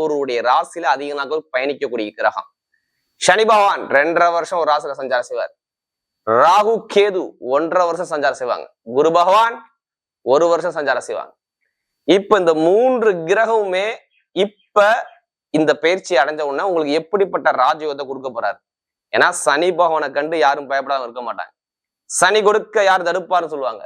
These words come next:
ராகு கேது பார்த்தாவே எல்லாருமே ஜாதக நோட்டு எடுத்து டக்குன்னு பார்ப்பாங்க. அப்படிப்பட்ட இந்த மூன்று பெயர்ச்சியுமே பனிரெண்டு ராசிக்கும் எப்படிப்பட்ட யோகம் வரப்போகுது,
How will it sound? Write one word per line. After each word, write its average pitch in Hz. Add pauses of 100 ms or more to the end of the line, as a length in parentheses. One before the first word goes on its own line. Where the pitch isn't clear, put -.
(160)
ராகு 165
கேது 151 (220)
பார்த்தாவே 170 (120)
எல்லாருமே 190
ஜாதக 170
நோட்டு 147
எடுத்து 147
டக்குன்னு 156
பார்ப்பாங்க. - (680)
அப்படிப்பட்ட 147
இந்த 131 (100)
மூன்று 190 (160)
பெயர்ச்சியுமே 180 (180)
பனிரெண்டு 143
ராசிக்கும் 147
எப்படிப்பட்ட 139 (140)
யோகம் 123
வரப்போகுது, 107